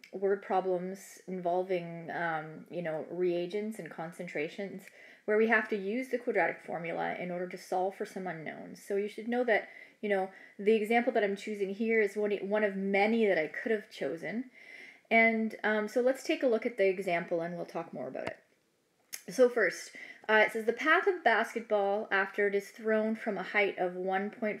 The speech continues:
five meters above the ground is given by the equation, and here it is, where h is the height in meters, so here's our h, the height in meters, right?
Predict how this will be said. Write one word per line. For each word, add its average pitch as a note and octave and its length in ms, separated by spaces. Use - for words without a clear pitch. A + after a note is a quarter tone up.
five G3 300
meters F#3 720
above F3+ 400
the E3+ 80
ground G3 500
is F#3+ 180
given G3 340
by F3+ 180
the E3 220
equation, D#3+ 640
and F3 120
here D#3+ 280
it G#3 40
is, - 420
where F#3+ 380
h - 480
is G3+ 160
the G#3 80
height F#3+ 240
in F3+ 100
meters, E3+ 400
so - 80
here's F#3 300
our F3+ 200
h, F3+ 400
the F#3 60
height F3+ 280
in F#3 120
meters, E3 560
right? G3 320